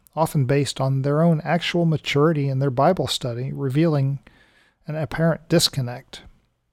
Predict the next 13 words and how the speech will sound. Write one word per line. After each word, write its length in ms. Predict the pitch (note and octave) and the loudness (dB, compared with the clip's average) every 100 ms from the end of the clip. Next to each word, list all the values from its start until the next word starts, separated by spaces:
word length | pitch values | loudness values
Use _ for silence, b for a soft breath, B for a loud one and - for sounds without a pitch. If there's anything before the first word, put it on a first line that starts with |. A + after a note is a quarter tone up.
| _ _ _ _ _ _ _ _ _ _ _ _ | _ _ _ _ _ _ _ _ _ _ _ _
If 160 | D#3 - | -8 0
there 140 | F3 | 2
were 120 | D#3 | 2
true 400 | - - F#3+ F3 | 0 2 4 4
orthopraxy, 1000 | E3+ E3+ E3 C#3+ - A#2 A2 - C3+ D#3+ - _ | 4 4 4 0 0 -4 -4 -6 -4 -6 -10 _
right 220 | C3+ C3+ | -4 -4
practice, 720 | - C3+ D3+ - B2 - - - _ _ D3+ | -2 -2 -2 -6 -10 -10 -12 -16 _ _ -8
and 100 | C#3 | 0
orthodoxy, 920 | D3+ D3+ B2 C3+ E3 - B2+ E3 - _ _ - | 2 2 2 2 2 -2 -8 -12 -18 _ _ -10
right 240 | C#3+ C#3+ - | -8 -6 0
doctrine, 500 | D3 E3+ A#2+ G#2+ C#3 _ _ _ _ _ | 0 0 -8 -8 -12 _ _ _ _ _
at 140 | D3+ - | -14 -10
play, 460 | - A#2+ A#2 C#3+ | -6 -6 -6 -12